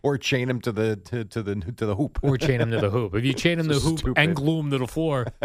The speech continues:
Speaker 1: <laughs>
Speaker 2: he's not gonna be a factor in that game.
Speaker 1: You know what, was, what sucked was if you were watching the game and wanted the Nets to win as I did.
Speaker 2: I did as well.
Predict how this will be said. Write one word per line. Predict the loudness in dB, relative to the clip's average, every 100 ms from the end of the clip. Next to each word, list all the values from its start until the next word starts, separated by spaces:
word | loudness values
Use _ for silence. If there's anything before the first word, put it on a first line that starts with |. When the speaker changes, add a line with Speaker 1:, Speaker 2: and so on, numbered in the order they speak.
| -4 -4
Speaker 1:
<laughs> | -4 -2 0 0
Speaker 2:
he's | -2 0
not | 0 2 2
gonna | 2
be | 2 2
a |
factor | 4 4 2 0 2
in |
that | 2 0
game. | -2 -6 -8 -18 -20 -12
Speaker 1:
You | -2
know | 2 2
what, | 2
was, | 0 -2
what | 0 -2
sucked | -2 -2 0 0 -4
was | -2 -2 -4 -10 -12
if | -12
you | -6
were | -2
watching | 0 0 -2 -6
the |
game | -4 -4
and | -2
wanted | 0 -2 -4
the | -6
Nets | -8 -8
to | -8
win | -6 -4
as | -2
I | -4 -4
did. | -4
Speaker 2:
I | 0 0
did | 0 0
as | 0
well. | 0 -2 -2